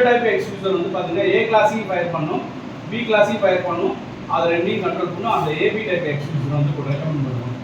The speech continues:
இல்ல சார் எங்களுக்கு கமர்ஷியலா எல்லாத்துக்கும் ஒரே காமனா வேணும் அப்படின்னா ஏ பி சி, மோனோமோனியம் பாஸ்பேட்,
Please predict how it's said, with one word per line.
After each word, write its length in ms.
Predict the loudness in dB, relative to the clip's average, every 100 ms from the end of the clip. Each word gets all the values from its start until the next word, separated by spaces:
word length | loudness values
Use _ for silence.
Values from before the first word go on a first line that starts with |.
| -10 -12 -12 -6
இல்ல 120 | 2 4 6
சார் 200 | 6 4
எங்களுக்கு 380 | 2 0 0 0 2
கமர்ஷியலா 440 | 4 4 4 4 4
எல்லாத்துக்கும் 500 | 4 4 2 -2 0
ஒரே 140 | 2 2 4
காமனா 320 | 4 4 4 6
வேணும் 240 | 6 6 4
அப்படின்னா 340 | 2 2 2 2 -2 -10 -6 4 6
ஏ 40 | 6 4
பி 140 | 0 -4 -6 -6
சி, 120 | -4 -4 -6 -8 -8 -2
மோனோமோனியம் 840 | 2 6 6 4 0 -2 -4 -2 2
பாஸ்பேட், 360 | 2 0 -4